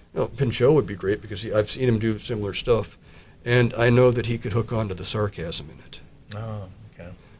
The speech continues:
Speaker 1: The thing with something like this is, uh, you have to have somebody who's agile with, uh, sarcasm. There was, uh, you ever read Lawrence Block?
Speaker 2: It's been a while, but yeah,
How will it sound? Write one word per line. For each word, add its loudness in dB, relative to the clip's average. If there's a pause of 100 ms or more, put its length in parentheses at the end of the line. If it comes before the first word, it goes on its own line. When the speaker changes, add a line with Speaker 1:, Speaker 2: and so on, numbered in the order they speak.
(140)
Speaker 1:
The 0
thing 6
with 6
something 2
like 0
this -4 (640)
is, 0
uh, -4 (920)
you 0
have 2
to 0
have 4
somebody 0
who's -4
agile -2
with, -8 (880)
uh, -20
sarcasm. -6 (140)
There -6
was, -4
uh, -10 (880)
you -2
ever 0
read 2
Lawrence 0
Block? -8 (1000)
Speaker 2:
It's -12
been 0
a 4
while, 4 (140)
but -10
yeah, 4